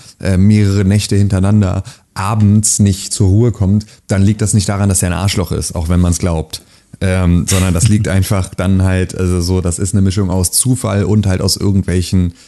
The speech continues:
Ähm, ja, einfach Gefühlen, die er halt hat, die er nicht einordnen kann. Ähm, weil er weiß natürlich erstmal nicht,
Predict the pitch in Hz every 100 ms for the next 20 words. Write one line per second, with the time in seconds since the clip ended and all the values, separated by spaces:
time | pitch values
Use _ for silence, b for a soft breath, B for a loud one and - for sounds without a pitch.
0 | B - 92 87 87 85 b b 95 76
1 | 95 101 - 98 - 127 117 98 - 98
2 | 90 90 85 107 - B B 101 95 90
3 | 107 110 85 - 85 82 85 80 78 b
4 | b - 87 85 85 87 82 95 107 117
5 | - 104 - 95 98 98 92 101 101